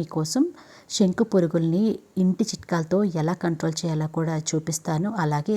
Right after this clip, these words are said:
నేను ఒక ఫంగిసైడ్ కూడా తెప్పించాను వాటి కోసము. అది ఎలా వాడాలో కూడా ఒక వీడియో అనేది చేస్తాను. ఇలా మొత్తం ఈ ఆకులు మొత్తం తీసేయాలన్నమాట. ఏది ఉంచకండి. వేరే మొక్కలను కూడా మనం ఇలాంటి పెద్ద పెద్ద టబ్బులు పెడతాం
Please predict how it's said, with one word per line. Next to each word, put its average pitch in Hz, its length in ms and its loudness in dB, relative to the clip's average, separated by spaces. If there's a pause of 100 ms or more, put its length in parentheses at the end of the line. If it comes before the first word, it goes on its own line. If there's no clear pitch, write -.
నేను 170 200 0
ఒక 160 100 -6 (540)
ఫంగిసైడ్ 180 520 0
కూడా 190 200 -2
తెప్పించాను 160 520 -4
వాటి 151 260 -6
కోసము. 170 380 -2 (200)
అది 147 140 0 (120)
ఎలా 165 220 0
వాడాలో 160 380 -2
కూడా 220 120 0 (100)
ఒక - 80 -16 (100)
వీడియో 160 280 0
అనేది 170 280 -2
చేస్తాను. 143 440 -6 (640)
ఇలా 185 160 4 (120)
మొత్తం 160 280 2 (260)
ఈ 175 40 4 (240)
ఆకులు 156 320 0
మొత్తం 165 220 0 (100)
తీసేయాలన్నమాట. 147 720 -2 (720)
ఏది 226 280 8
ఉంచకండి. 165 520 2 (120)
వేరే 170 300 2
మొక్కలను 175 360 0
కూడా 180 180 2
మనం 170 180 2
ఇలాంటి 165 300 -2
పెద్ద 160 180 -4
పెద్ద 160 220 -2
టబ్బులు 160 320 -2
పెడతాం 156 280 -2